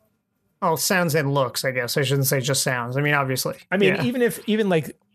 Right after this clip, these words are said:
Speaker 2: granted, I said this before, you should experience, I'd say, I always say go at least four days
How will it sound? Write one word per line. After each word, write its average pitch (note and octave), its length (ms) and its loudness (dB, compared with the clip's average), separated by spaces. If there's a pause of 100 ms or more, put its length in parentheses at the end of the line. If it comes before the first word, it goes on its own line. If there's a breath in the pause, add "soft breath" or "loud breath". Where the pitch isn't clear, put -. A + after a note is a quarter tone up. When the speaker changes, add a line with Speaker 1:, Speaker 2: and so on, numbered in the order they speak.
Speaker 2:
granted, E3 460 0
I C#3 60 2
said E3 160 4
this B2+ 80 -2
before, A#2+ 480 0 (300 loud breath)
you D3+ 100 2
should E3+ 180 2
experience, D#3+ 800 2
I'd E3 240 4
say, D#3 280 0
I D#3+ 160 2
always F3 200 0
say D3+ 220 2
go E3+ 280 2
at D3+ 100 2
least C#3 360 0 (160)
four C3+ 240 2
days A#2 560 0